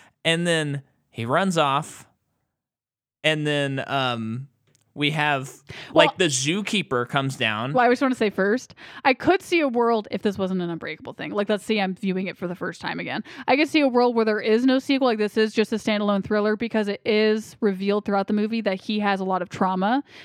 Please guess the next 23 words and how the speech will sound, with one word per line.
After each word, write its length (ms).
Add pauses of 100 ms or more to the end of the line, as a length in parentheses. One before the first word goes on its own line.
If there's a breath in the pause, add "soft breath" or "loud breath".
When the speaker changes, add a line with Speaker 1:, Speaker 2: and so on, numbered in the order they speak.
(120)
Speaker 2:
It's 160
almost 320
like 220
a, 140
he 140
is 100
a 80
bad 240
guy 140
and 140
I 40
understand 560
why 320
kind 280
of 100
thing. 460
Speaker 1:
Yeah. 260
Speaker 2:
And 80
he's 140
gonna 200
go 160
out 400
and, 580